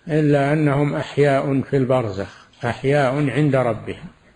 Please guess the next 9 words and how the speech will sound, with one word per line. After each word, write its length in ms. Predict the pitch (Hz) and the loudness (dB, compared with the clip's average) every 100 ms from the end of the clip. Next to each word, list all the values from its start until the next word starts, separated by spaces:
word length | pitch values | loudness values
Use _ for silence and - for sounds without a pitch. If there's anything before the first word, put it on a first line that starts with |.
| _ _ - - - _ _ _ _ - | _ _ -20 -20 -20 _ _ _ _ -6
يرزقون. 680 | 123 135 123 127 123 143 123 - - - - - - 110 | 0 2 2 0 2 2 0 -4 -16 -20 -20 -20 -18 -4
"ولا 340 | 113 131 143 | 0 2 0
تحسبن 760 | 131 135 - - 131 135 139 135 | 0 -4 -4 -2 0 2 2 2
الذين 600 | 131 127 120 135 143 127 | 2 2 2 2 4 2
قتلوا 800 | 117 151 151 - 127 131 131 117 | 0 2 0 2 2 4 2 0
في 220 | - 131 | -2 -4
سبيل 460 | 131 139 131 143 127 | 0 0 2 0 0
الله 680 | 127 131 139 139 143 147 | 0 2 2 2 0 0
أمواتا 600 | 135 123 139 139 - 123 | -2 0 0 -2 -4 -8